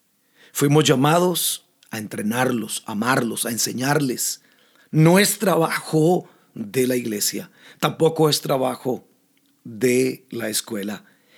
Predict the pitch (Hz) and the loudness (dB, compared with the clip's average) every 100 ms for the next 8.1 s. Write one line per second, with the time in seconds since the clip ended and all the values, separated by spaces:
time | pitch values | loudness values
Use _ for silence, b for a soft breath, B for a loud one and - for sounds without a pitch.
0 | b - 123 147 127 123 123 120 113 - | b -6 -2 0 0 0 0 0 0 2
1 | 151 170 170 160 - - b b b b | 2 2 0 -2 -8 -12 b b b b
2 | b 117 123 127 131 127 - 170 180 190 | b -2 0 0 0 0 4 4 4 2
3 | 175 165 _ _ _ - - - 143 147 | 0 -2 _ _ _ -10 -4 2 2 4
4 | - 165 151 - _ _ _ _ - 131 | 2 0 -2 -6 _ _ _ _ -4 0
5 | 147 151 147 147 131 - - b b b | 2 2 2 0 -2 -6 -8 b b b
6 | b _ _ - 165 170 180 - _ _ | b _ _ 0 4 4 2 -2 _ _
7 | _ _ - 135 151 - 156 - 107 107 | _ _ -4 0 0 2 0 0 -2 -4
8 | 107 | -6